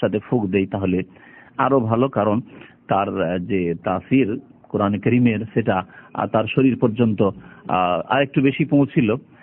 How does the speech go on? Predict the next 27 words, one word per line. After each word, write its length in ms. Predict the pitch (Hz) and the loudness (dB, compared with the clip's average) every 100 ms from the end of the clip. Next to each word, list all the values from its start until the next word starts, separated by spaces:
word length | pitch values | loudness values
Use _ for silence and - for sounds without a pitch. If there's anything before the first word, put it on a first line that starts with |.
| _ | _
এই 100 | - | -2
জন্য 160 | 143 123 | 2 2
ওলামারা 340 | 113 113 110 | 2 0 0
বলছেন 260 | 104 104 113 | 0 -2 -4
সেটি 180 | 117 107 | -2 0
ভালো 280 | 120 160 | 0 2
এবং 280 | - 143 180 | 2 0 2
নবী 160 | 139 135 | 2 2
সাল্লাল্লাহু 340 | - 120 151 | 0 0 0
আলাইহি 20 | |
ওয়াসাল্লাম 40 | 143 | 0
হাদিস 180 | 117 120 | 0 0
দ্বারা 240 | 123 180 - - - - | 0 -2 -8 -20 -20 -4
প্রমাণিত। 480 | 151 127 90 82 - - - - - - - | 2 2 2 -2 -10 -18 -20 -20 -20 -10 -4
তো 80 | |
এই 240 | - 208 226 | 0 2 2
হাদিসে 500 | 214 214 233 233 233 | 0 0 -2 0 0
যে 380 | 170 131 139 - - - | 2 2 2 -2 -10 -4
বলা 280 | 120 151 175 | 0 2 2
হলো 320 | 175 196 190 | 2 4 2
যে 280 | 147 143 147 | 2 0 0
ঝাড়ফুঁক, 600 | 110 131 151 175 156 - | -2 -2 -2 0 -2 0
ইন্না 240 | 139 143 | 0 0
রোকা, 340 | 131 147 131 123 | 2 0 0 -4
ঝাড়ফুঁক 600 | 110 131 147 - 143 - | -4 -4 -4 -4 -8 -6
শিরক 320 | - 240 247 - - _ _ _ _ _ _ _ _ - | -4 -2 -2 -6 -20 _ _ _ _ _ _ _ _ -4
প্রথমে, 400 | 120 127 110 | -2 -2 -2